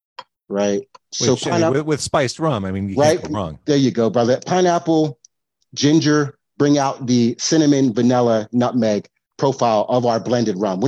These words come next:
Speaker 1: not an aged rum. Uh, we are a blended spice rum, ninety-two proof. Our rum in the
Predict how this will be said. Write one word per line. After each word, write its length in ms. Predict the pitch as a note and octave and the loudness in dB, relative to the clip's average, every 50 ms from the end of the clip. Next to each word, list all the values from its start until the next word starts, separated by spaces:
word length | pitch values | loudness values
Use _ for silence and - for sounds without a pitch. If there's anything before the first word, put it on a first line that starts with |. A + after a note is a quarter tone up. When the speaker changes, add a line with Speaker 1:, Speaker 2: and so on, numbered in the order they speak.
| D#3 D3+ | 0 0
Speaker 1:
not 60 | D3 | 0
an 80 | - | 0
aged 320 | G#2+ B2 C3 C3 B2+ A#2+ - | 0 2 0 0 0 -2 -2
rum. 300 | C#3 C3+ C#3 C#3+ C#3+ - _ _ _ _ _ _ _ - | 0 0 0 -2 -4 -8 _ _ _ _ _ _ _ -4
Uh, 260 | G#2+ A2 G#2+ G#2 G#2 G#2 A2 | -2 0 2 2 2 2 2
we 120 | B2+ C3 | 2 4
are 100 | A#2+ A2 | 2 2
a 40 | G#2 F#2 - G#2+ | 0 -2 -4 -2
blended 460 | A#2 A#2+ B2 A#2+ G#2+ A#2+ A2+ G#2+ A2+ _ _ _ _ _ _ _ _ | 0 0 0 0 0 0 -2 -2 -6 _ _ _ _ _ _ _ _
spice 420 | - - - - A#2 A#2 A2 - - | -10 -6 -2 0 0 0 0 -2 -2
rum, 200 | A#2 G#2 F#2+ F#2+ | -2 -2 0 0
ninety-two 400 | G#2+ A#2+ B2+ B2+ - - C3+ A#2+ | 0 0 0 0 0 -2 -6 -4
proof. 340 | - - B2 A#2+ A2+ - _ - | 0 0 2 2 0 -2 _ -12
Our 120 | - G#2+ G#2+ | -6 -4 -2
rum 280 | G2+ A#2 A2+ A2+ A#2 A2+ - - _ _ _ _ _ | 0 0 2 2 0 -2 -4 -12 _ _ _ _ _
in 100 | - C3+ A2 | -4 -2 0
the 60 | A#2+ | 0